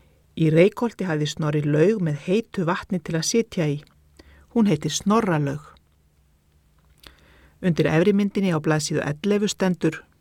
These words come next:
„Margt af því sem við vitum um fornmenn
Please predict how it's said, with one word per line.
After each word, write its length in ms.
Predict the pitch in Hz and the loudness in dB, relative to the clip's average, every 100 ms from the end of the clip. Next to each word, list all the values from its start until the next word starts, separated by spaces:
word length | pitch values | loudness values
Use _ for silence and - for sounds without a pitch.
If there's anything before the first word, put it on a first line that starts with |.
| _ _ _ _ _ _ _ _ | _ _ _ _ _ _ _ _
„Margt 320 | 180 202 - | 2 2 0
af 140 | 233 - | -10 -8
því 120 | 185 190 | -8 -6
sem 160 | 190 | -4
við 140 | 165 151 | -4 -2
vitum 400 | 151 185 - 220 196 | 0 -2 -2 -4 -2
um 120 | 160 - | -4 -4
fornmenn 520 | 147 147 - 170 | -4 -4 -4 -4